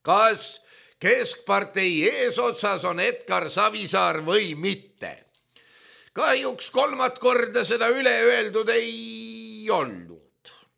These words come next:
Aga eks natukene pani see mõtlema ka.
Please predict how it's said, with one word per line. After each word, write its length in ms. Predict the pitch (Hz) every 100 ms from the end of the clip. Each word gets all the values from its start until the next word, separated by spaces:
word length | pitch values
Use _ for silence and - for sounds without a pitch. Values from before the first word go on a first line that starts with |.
| _ _ -
Aga 400 | 156 175 - - - _ _ _ _ _ _ _ _ _ _ _ _ _ _ _ _ _ _
eks 220 | - 254 -
natukene 560 | 320 302 262 269 262
pani 280 | 254 269 254
see 120 | 233
mõtlema 720 | 269 - - 254 262 240 160
ka. 320 | 127 113 71